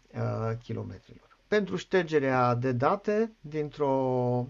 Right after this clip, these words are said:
astfel de, uh, familie de coloane avem del, DEL, da? DEL pentru a șterge numărul de ore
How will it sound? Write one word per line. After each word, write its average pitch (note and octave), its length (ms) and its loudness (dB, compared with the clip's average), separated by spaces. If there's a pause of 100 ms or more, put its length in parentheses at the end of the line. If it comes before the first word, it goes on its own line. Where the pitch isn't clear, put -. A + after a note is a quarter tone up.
(140)
astfel C3+ 380 -6
de, A#2+ 720 2
uh, A#2+ 260 -2
familie B2+ 400 -2
de A#2+ 260 0
coloane D3+ 440 -2
avem B2 640 0 (320)
del, D#3+ 380 -4
DEL, C#3+ 500 0 (280)
da? B2 400 -4
DEL C3+ 420 -2
pentru B2+ 720 -2
a C3 200 0
șterge C#3 580 2
numărul D#3 540 0
de C#3 240 2
ore B2+ 500 2